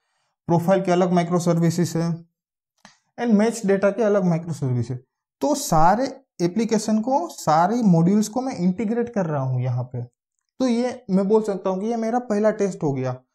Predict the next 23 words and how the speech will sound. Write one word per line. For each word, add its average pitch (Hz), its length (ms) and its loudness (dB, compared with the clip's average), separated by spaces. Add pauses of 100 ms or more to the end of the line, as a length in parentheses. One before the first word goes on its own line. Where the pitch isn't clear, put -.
(360)
अब 196 120 -2
दूसरा 226 340 2
टेस्ट 226 300 0
क्या 208 160 0
है, 156 140 -2
मान 180 260 2
लो 151 320 -6 (1700)
मैच 190 360 4
हो 247 180 4
गया 220 220 4
मेरा, 131 240 -2 (1700)
अब 220 140 2
मेरे 220 240 4
को 262 140 -4 (300)
उसको 202 280 0
मिलना 254 340 2
है 185 160 2
लड़की 160 380 0
को 127 180 -10 (360)
और 220 160 2
मैं 226 160 0
उसके 220 320 -2
साथ 254 200 -2